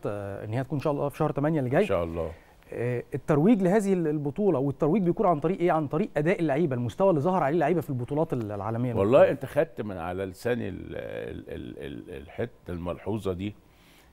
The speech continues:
Speaker 2: يعني، طبعًا إحنا الحقيقة النتائج الحمد لله ال-، اللي هي المبهرة اللي حصلت،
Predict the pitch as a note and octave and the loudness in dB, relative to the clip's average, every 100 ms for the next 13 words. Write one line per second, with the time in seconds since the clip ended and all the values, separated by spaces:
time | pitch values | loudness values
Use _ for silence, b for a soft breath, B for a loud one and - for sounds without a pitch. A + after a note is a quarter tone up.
0 | - E2+ F2 G#2+ C#3 C#3 B2+ C#3 B2 G2+ | -6 -4 -2 0 0 0 -2 -4 -4 -4
1 | A#2+ A#2 C3+ A2+ - A#2 G#2+ F2 - G#2+ | -2 2 2 0 -2 -2 -2 -6 -4 -4
2 | G#2 F#2 G#2+ G#2 F#2+ E2+ D#2 C2 C2 D#2+ | -2 -2 0 0 -2 -4 -6 -6 -6 -6
3 | F#2+ G#2 F2+ E2+ D#2+ G2 G2+ E2+ B1+ - | -2 0 0 -2 -4 -2 0 0 -2 -4
4 | G2+ - F#2 | -4 0 -2